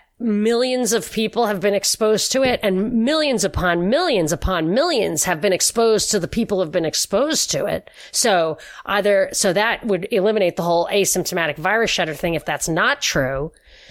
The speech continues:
Then the second wave can't be anywhere near as bad as the first, certainly not with respect to fatalities. And in any case, if that's the case, or if it's moving younger, if they've killed all the old people who are vulnerable already,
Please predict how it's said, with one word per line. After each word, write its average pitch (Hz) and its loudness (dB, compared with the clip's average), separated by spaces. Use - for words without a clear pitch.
Then 202 2
the 202 0
second 196 0
wave 196 2
can't 214 0
be 214 0
anywhere 170 0
near 190 0
as 180 0
bad 175 0
as 143 -2
the 151 -4
first, 277 0
certainly 202 0
not 165 -2
with - -4
respect 170 -6
to 156 -4
fatalities. 202 -2
And 190 0
in 202 2
any 311 0
case, 185 0
if 160 -2
that's 262 0
the 226 -6
case, 190 0
or - 0
if 156 -4
it's 170 -4
moving 180 0
younger, 233 0
if 226 -2
they've 165 -2
killed 294 0
all 220 2
the 185 2
old 214 2
people 175 0
who 170 0
are 160 2
vulnerable 180 0
already, 156 0